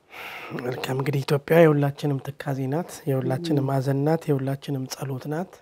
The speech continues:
Speaker 2: እም።
Speaker 1: ሁሉም ሰው፣ እም፣ በያለበት ቦታ ሆኖ ይችን ሀገር ለእግዚአብሔር አደራ መስጠት አለበት። እንግዲህ ያንቺ መልእክት ይሄ ነው። እንግዲህ መጨረሻ ላይ የምትይው ነገር ካለ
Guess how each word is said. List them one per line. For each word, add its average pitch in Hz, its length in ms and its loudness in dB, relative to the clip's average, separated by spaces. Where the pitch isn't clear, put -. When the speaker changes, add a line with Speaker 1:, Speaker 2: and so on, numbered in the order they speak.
Speaker 2:
እም። 156 320 -4
Speaker 1:
ሁሉም 135 320 -2
ሰው፣ 135 200 -4
እም፣ 135 220 -6
በያለበት 135 800 4
ቦታ 127 280 -6
ሆኖ 151 280 -2
ይችን 143 300 -6
ሀገር 131 260 -6
ለእግዚአብሔር 131 500 -4
አደራ 131 340 -8
መስጠት - 460 -14
አለበት። 139 540 -6
እንግዲህ 131 300 -10
ያንቺ 196 260 -12
መልእክት 165 340 -10
ይሄ 143 160 -6
ነው። 185 140 -8
እንግዲህ - 240 -10
መጨረሻ 139 440 -8
ላይ 135 220 -6
የምትይው 135 440 -10
ነገር 135 240 -14
ካለ 131 360 -8